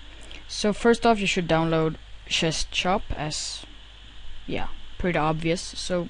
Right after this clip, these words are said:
just download that. I will link you in the description to the latest version and so. Um, when you have it downloaded,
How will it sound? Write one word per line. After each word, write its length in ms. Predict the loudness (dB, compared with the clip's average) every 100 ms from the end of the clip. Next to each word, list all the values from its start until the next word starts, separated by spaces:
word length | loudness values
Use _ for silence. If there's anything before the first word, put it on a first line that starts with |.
| -6
just 220 | -6 -2
download 320 | 0 2 2
that. 420 | 2 2 0 -14 -6
I 120 | -2
will 200 | 0 -2 -2
link 320 | 0 0 0
you 80 | -2
in 80 | -2
the 80 | -2
description 640 | -6 -6 -6 -2 -2 -2 -8 -12 -10 -10 -6 -2
to 80 | 2
the 60 | 4
latest 440 | 6 6 6 2
version 460 | 2 2 4 2 0
and 180 | 0 0
so. 360 | 0 0 -2 -6 -16 -18 -18 -14 -4
Um, 800 | 0 0 0 0 0 0 -2 -6 -10 -10 -10 -12 -12 -14 -14 -16 -16 -12 -10 -10 -10 -10 -12 -16 -16 -16 -16 -14 -12 -12 2
when 180 | 8 10
you 100 | 12
have 100 | 10
it 80 | 10
downloaded, 640 | 8 12 12 12 8